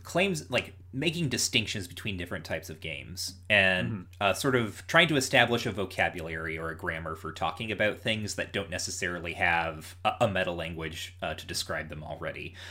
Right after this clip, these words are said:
Speaker 1: Um,
Speaker 2: Mm-hmm.
Speaker 1: and for what it's worth, I, I tend to be s-, skeptical of this sort of thing, even though, like, sometimes it's necessary, and I do think here it is necessary, and I think that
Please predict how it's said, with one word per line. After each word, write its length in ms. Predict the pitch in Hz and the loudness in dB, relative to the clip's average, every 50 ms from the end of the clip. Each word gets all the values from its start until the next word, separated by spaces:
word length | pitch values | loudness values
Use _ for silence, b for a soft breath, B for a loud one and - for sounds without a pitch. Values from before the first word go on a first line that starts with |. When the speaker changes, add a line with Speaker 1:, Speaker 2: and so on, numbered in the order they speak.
| B B B B B B - | B B B B B B -2
Speaker 1:
Um, 80 | 98 | 0
Speaker 2:
Mm-hmm. 300 | 90 87 85 - 107 98 92 - - - - - - - | 2 2 0 0 -2 -4 -6 -10 -14 -18 -20 -10 0 4
Speaker 1:
and 380 | 110 110 101 98 95 92 92 | 6 6 6 6 4 0 -2
for 140 | - - 139 | -2 2 4
what 120 | 135 143 139 | 6 6 4
it's 160 | 123 - - | 4 2 0
worth, 380 | 120 110 107 101 - - - - - - | 2 2 2 0 -2 -6 -16 -10 0 2
I, 140 | 104 117 - | 4 6 6
I 100 | 123 120 | 6 6
tend 180 | - 135 135 127 | 6 4 2 0
to 60 | - | 0
be 80 | 120 | 0
s-, 180 | 110 - - - - | -2 -4 -6 -8 -8
skeptical 600 | - - - - 151 147 - 156 - 139 135 131 | -8 -6 0 2 2 2 2 -2 0 2 2 2
of 80 | 110 | 2
this 180 | 123 120 117 - | 2 0 -2 0
sort 180 | - 131 120 117 | -2 -2 -2 -2
of 120 | 113 117 | -4 -2
thing, 260 | - 117 113 110 110 | -2 -2 -2 -2 -4
even 540 | - - 101 95 101 95 95 92 92 90 90 | -4 -6 -4 -4 -4 -4 -4 -6 -8 -10 -4
though, 400 | 90 95 95 92 90 90 87 85 - - | 0 2 4 4 4 2 -2 -4 -2 0
like, 300 | 87 87 80 - - - - - | 0 0 -2 -4 -10 -20 -10 -6
sometimes 500 | - - 107 98 92 101 92 90 87 92 | -2 -2 -2 -2 0 0 -2 -2 -2 -4
it's 140 | 90 - | -6 -4
necessary, 540 | 104 95 92 - - - - 104 95 98 98 | -2 -2 -2 -2 -2 -2 0 2 4 4 4
and 100 | 98 95 | 4 4
I 60 | 92 | 4
do 180 | 90 95 92 92 | 2 0 -2 -2
think 180 | - 107 90 - | -2 -2 -4 -2
here 220 | - 101 98 95 | -2 0 2 2
it 60 | 90 | 2
is 120 | 87 82 95 | 0 -2 0
necessary, 560 | 92 95 - - 127 - 147 139 139 143 139 | 0 0 0 -2 -2 -2 2 2 2 4 2
and 100 | 123 95 | 2 0
I 60 | 90 | 0
think 300 | 90 - 110 98 87 - | -2 -2 -4 -4 -2 0
that 220 | 95 82 80 - | -2 -2 -2 -4